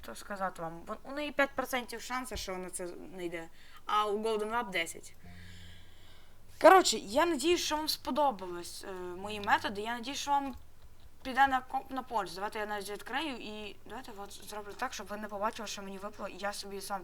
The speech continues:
не побачив, що мені випало, тому що я хочу зараз відкрити. Все, я відкриваю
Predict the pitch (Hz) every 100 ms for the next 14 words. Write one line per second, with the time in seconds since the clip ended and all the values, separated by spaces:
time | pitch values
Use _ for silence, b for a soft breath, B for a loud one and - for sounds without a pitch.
0 | - 180 175 180 175 175 180 175 170 185
1 | 190 170 175 175 170 180 170 - - -
2 | - - - - - - 196 196 185 -
3 | 190 185 190 - 214 208 170 - B B
4 | B B B B B B B - - 294
5 | 285 - 330 220 262